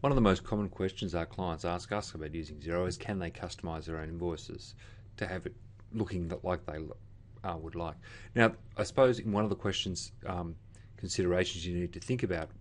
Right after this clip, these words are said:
um, doing your own invoices is whether they're gonna be printed on your letterhead or whether you're going to use, um, Xero to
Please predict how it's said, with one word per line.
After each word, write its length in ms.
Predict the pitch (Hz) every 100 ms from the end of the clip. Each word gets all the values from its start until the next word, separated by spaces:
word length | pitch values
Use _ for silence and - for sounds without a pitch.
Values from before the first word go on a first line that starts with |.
| - -
um, 260 | 90 87 76 -
doing 180 | 113 113
your 140 | 95 80
own 80 |
invoices 560 | 80 85 95 95 95 80
is 240 | 85 80
whether 200 | 92 85 85 82 -
they're 120 | 85
gonna 160 | 85 80
be 80 |
printed 420 | 80 - 113 92 85
on 300 | 85 82 80 - - - -
your 160 | 82
letterhead 640 | 80 98 101 95 92 104 - - -
or 160 | 87 87
whether 240 | 90 87
you're 160 | 85 82
going 180 | 85 80
to 60 |
use, 540 | 78 82 87 85 80 - - - - 85
um, 200 | 78 - -
Xero 480 | 92 107 98 85 82
to 220 | - 85